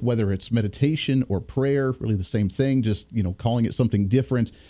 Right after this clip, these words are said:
uh, but trying to clear the mind, trying to focus on something, trying to talk to God,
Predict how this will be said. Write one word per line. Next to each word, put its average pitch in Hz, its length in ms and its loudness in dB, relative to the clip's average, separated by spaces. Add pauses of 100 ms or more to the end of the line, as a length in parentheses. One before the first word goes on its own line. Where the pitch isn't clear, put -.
(140)
uh, 113 220 0
but 104 160 0
trying 127 220 2
to 107 80 0
clear 151 280 0
the 147 120 4
mind, 131 420 2
trying 120 340 2
to 107 220 0
focus 135 420 0
on 127 160 4
something, 120 460 2
trying 107 300 0
to 98 60 0
talk 120 360 -4
to 120 340 0 (360)
God, 113 480 -2